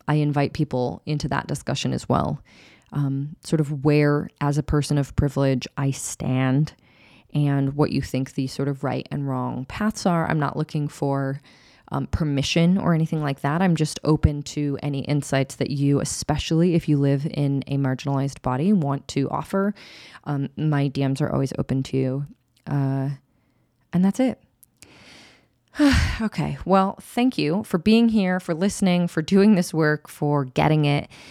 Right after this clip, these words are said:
Um, I hope to catch you on my next episode. And, uh, in the meantime, you can feel free to, uh, check out my other free content on YouTube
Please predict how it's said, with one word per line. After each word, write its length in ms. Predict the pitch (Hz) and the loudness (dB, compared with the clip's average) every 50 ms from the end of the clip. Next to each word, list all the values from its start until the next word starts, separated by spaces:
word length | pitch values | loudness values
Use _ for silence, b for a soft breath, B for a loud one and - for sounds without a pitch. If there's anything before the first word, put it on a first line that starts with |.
| B B B B B - - | B B B B B -8 -4
Um, 480 | 147 143 139 139 135 139 139 143 139 - - _ _ _ _ _ _ _ _ _ _ _ - - _ - | -2 0 0 0 0 -2 -2 -4 -8 -10 -20 _ _ _ _ _ _ _ _ _ _ _ -20 -20 _ -2
I 60 | 156 | -2
hope 380 | 151 143 156 190 185 185 - - _ | -2 2 4 4 2 2 -2 -14 _
to 320 | - - 170 160 156 151 | -2 0 2 2 2 2
catch 320 | - - - 214 214 - - | -2 0 -2 -2 -2 0 0
you 60 | 202 | 2
on 120 | 190 180 | 2 2
my 80 | 175 170 | 2 2
next 260 | 170 170 170 - - - | 0 0 -2 -2 -4 -4
episode. 640 | 170 165 - 170 - - 165 151 151 147 147 143 - _ | -4 -2 -2 -2 -2 0 0 2 2 2 0 -2 -4 _
And, 600 | - 151 147 147 147 147 143 139 139 143 143 139 - _ - | -4 -2 0 0 0 0 -2 -2 -2 -4 -4 -6 -8 _ -6
uh, 360 | 151 143 143 147 143 143 143 139 B B B B B B B | -4 -4 -2 -4 -4 -4 -6 -8 B B B B B B B
in 180 | _ 185 185 185 | _ 2 4 4
the 60 | 185 | 4
meantime, 680 | 175 170 170 170 170 165 - 165 156 151 147 147 151 - | 4 4 2 2 0 0 0 -2 0 0 0 -2 -2 -4
you 140 | - 151 143 | -4 -6 -6
can 340 | - - 156 147 147 143 - | -4 -4 -2 -2 -2 -4 -6
feel 320 | - - - 180 185 202 214 | -10 -8 -2 2 2 2 2
free 480 | - - - 160 156 151 170 208 262 - B B B B B B B B B B _ | 0 -2 -2 0 0 2 0 0 -2 -2 B B B B B B B B B B _
to, 460 | - - - 170 160 156 151 147 147 - - | -8 -4 -2 0 0 0 0 -2 -2 -2 -2
uh, 180 | 151 147 147 | -2 -2 -4
check 300 | 143 - - 170 160 - | -4 -4 -6 -6 -2 0
out 160 | 160 156 151 | 0 0 0
my 180 | 156 147 147 - _ | 0 -4 -4 -2 _
other 520 | 139 147 143 156 156 156 156 156 156 - - _ _ | -4 -2 0 0 0 2 2 0 0 -2 -4 _ _
free 360 | - - - - 233 254 269 | -20 -20 -6 -2 0 0 0
content 600 | - - 247 226 226 226 - 233 214 220 220 - - | 2 2 4 4 4 2 4 4 4 4 4 2 2
on 320 | 165 156 147 143 147 151 | 0 2 2 0 0 -2
YouTube 760 | 156 208 240 240 - - 254 247 240 247 247 233 214 247 | 0 0 0 0 0 2 4 4 6 6 4 4 4 0